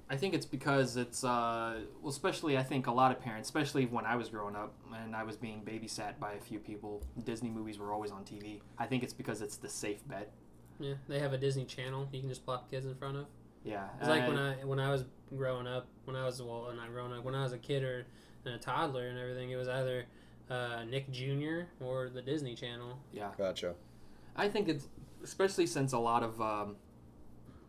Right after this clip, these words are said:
Speaker 1: I mean, hell, even our dad's generation, the baby boomer, they grew up with Disney stuff.
Speaker 3: Yeah, wasn't that Ba-, uh, Bambi was the forties, right?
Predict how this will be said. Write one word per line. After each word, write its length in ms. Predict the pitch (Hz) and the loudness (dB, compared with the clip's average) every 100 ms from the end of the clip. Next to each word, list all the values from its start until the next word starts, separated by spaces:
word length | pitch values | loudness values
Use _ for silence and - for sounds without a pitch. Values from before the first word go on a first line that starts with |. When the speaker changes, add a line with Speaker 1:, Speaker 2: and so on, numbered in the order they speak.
| - | -2
Speaker 1:
I 40 | |
mean, 140 | 147 123 | 0 4
hell, 240 | 165 131 | 6 6
even 180 | 139 110 | 6 6
our 160 | 117 | 4
dad's 280 | 147 101 101 | 2 0 -4
generation, 440 | 107 101 101 101 98 | -4 -2 -2 -4 -6
the 60 | |
baby 260 | 101 113 101 | -2 -2 -2
boomer, 320 | 101 98 101 - - - - - - - 139 | -8 -8 -10 -14 -16 -16 -14 -16 -16 -14 -4
they 120 | 131 | -2
grew 240 | 135 113 | 2 2
up 80 | 107 | 2
with 120 | 104 | -2
Disney 240 | 101 101 104 | -2 -4 -4
stuff. 220 | - 110 - - 190 | -6 -6 -6 6 12
Speaker 3:
Yeah, 100 | 226 | 12
wasn't 300 | 240 269 254 | 12 12 12
that 340 | 185 113 - | 12 12 8
Ba-, 260 | 147 143 135 | 12 12 12
uh, 140 | 117 | 10
Bambi 320 | 92 180 220 | 12 12 12
was 180 | 170 117 | 10 8
the 80 | 92 | 6
forties, 560 | - - 160 98 95 | 8 12 12 12 4
right? 380 | 104 113 160 - | 10 12 12 8